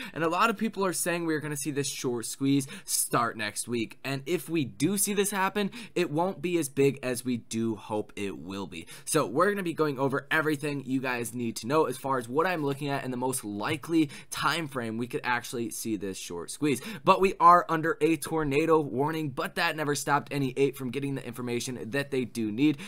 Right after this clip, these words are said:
So make sure you hit that like button for me. I do greatly appreciate it. Now, getting right into this video, guys, we are in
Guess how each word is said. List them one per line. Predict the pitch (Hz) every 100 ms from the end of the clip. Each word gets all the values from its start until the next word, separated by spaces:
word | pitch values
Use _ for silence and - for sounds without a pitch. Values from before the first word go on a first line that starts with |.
| -
So | -
make | 170 160
sure | 156
you | 135
hit | 139
that | 135 123
like | 120
button | 123 113
for | 131
me. | 127 123
I | 123 117
do | 127 127 117
greatly | - 110 104 104 107
appreciate | - 95 - 101 90 - 87 127 120
it. | - - -
Now, | 143 127 185 147
getting | 226 254
right | 220 175
into | 147 139
this | 127
video, | 135 135
guys, | 135 135 135
we | 214
are | - 170
in | 160 151